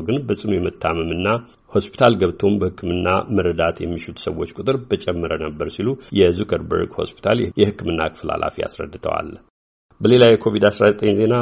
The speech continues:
በቅርቡ ምርመራ ከተደረገላቸውና ለኮሮና ቫይረስ መጋለጣቸው ከተረጋገጡ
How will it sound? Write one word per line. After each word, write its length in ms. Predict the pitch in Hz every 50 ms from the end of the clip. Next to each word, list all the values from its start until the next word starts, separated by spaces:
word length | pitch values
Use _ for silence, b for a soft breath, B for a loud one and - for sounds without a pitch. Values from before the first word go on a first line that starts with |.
| 117 120
በቅርቡ 360 | 113 107 101 - 110 104 101 104 98
ምርመራ 340 | 101 95 95 95 95 92 95 92
ከተደረገላቸውና 1040 | - 90 - 95 90 92 90 92 92 92 90 87 87 90 - - 92 92 92 98 117 139 170
ለኮሮና 380 | 170 101 92 - 104 92 95 92 90
ቫይረስ 280 | 90 87 90 90 - 90
መጋለጣቸው 720 | 87 85 82 87 85 85 - - 82 87 85 - - 87 85
ከተረጋገጡ 680 | - 82 - 87 87 82 87 87 87 85 90 90 87